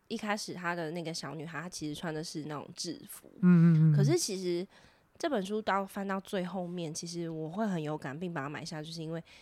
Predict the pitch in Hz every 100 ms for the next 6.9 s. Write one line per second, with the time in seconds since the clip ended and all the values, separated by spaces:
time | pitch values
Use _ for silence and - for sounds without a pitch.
0 | _ 220 208 175 - - - _ _ 247
1 | 240 190 - 151 160 156 139 - 139 160
2 | - 180 180 - - _ _ _ _ _
3 | 170 170 175 180 175 180 170 175 160 -
4 | 156 151 165 151 147 151 147 - 117 151
5 | 151 143 - - - _ - 147 - 67
6 | 67 185 170 151 131 151 165 151